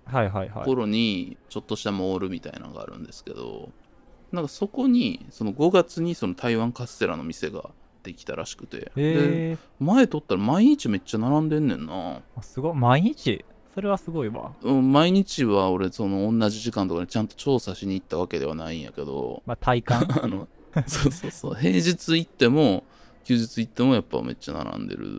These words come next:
Speaker 2: んやけどね。
Speaker 1: へー。
Speaker 2: グランドカステラって名前らしいんやけど。名前いかつよな。グランドカステラ。
Speaker 1: なんか、その名前だけやったら別に台湾感ないな。
Speaker 2: うん。
Speaker 1: めっちゃ
Speaker 2: でもなんかそのさ、
Speaker 1: 高級なカステラみたいやけど。
Speaker 2: 俺も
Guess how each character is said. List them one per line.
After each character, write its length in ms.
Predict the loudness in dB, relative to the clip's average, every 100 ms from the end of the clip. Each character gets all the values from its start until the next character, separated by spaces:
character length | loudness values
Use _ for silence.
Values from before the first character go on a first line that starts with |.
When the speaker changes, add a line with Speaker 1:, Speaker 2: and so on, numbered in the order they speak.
| -10 -10
Speaker 2:
ん 40 | -12
や 80 |
け 100 | -10
ど 120 | -10 -6
ね。 160 | -6 -6 -8
Speaker 1:
へ 580 | -4 -2 -2 -6 -6 -8 -4
ー。 40 |
Speaker 2:
グ 160 | 0 2
ラ 160 | 4
ン 140 | 2 2
ド 120 | 0
カ 180 | -2 -8
ス 140 | -4
テ 80 | -6
ラ 80 | -6
っ 20 |
て 100 | -12
名 80 | -10
前 140 | -8 -10
ら 80 |
し 80 | -10
い 20 |
ん 40 | -14
や 20 |
け 80 | -14
ど。 80 | -18 -14
名 140 | -10 -4
前 320 | 0 0 -2
い 60 |
か 160 | 0 0
つ 120 | 0
よ 100 | -2
な。 120 | -4 -12 -4
グ 120 | 2
ラ 140 | 4
ン 140 | 4 2
ド 140 | -2
カ 160 | -2 -12
ス 100 | -8
テ 120 | -6
ラ。 120 | -8 _ -20 -8
Speaker 1:
な 100 | -6
ん 40 |
か、 220 | 0 0 -2 -6
そ 80 |
の 120 | 0 2
名 100 | 2
前 140 | 4
だ 100 | 2
け 100 | 2
や 60 | -2
っ 40 |
た 100 | 0
ら 60 | -4
別 160 | -4
に 60 | -4
台 260 | 0 0 0
湾 240 | -2 -4
感 260 | -6 -8 -8
な 120 | -10
い 60 |
な。 240 | -10 -12 -16 _ -10 -4
Speaker 2:
う 40 |
ん。 480 | -2 -2 -4 -10 -18 _ -6
Speaker 1:
め 100 | -2
っ 20 |
ち 60 | 0
ゃ 20 |
Speaker 2:
で 40 | 4
も 40 |
な 40 | 4
ん 20 |
か 80 | 4
そ 120 | 2
の 100 | 2
さ、 40 |
Speaker 1:
高 60 | 0
級 60 |
な 80 | -4
カ 120 | -4 -10
ス 100 | -12
テ 80 |
ラ 80 | -14
み 80 | -14
た 80 | -16
い 40 |
や 60 | -18
け 80 | -12
ど。 60 | 0
Speaker 2:
俺 220 | 4 6
も 440 | 6 4 0 -4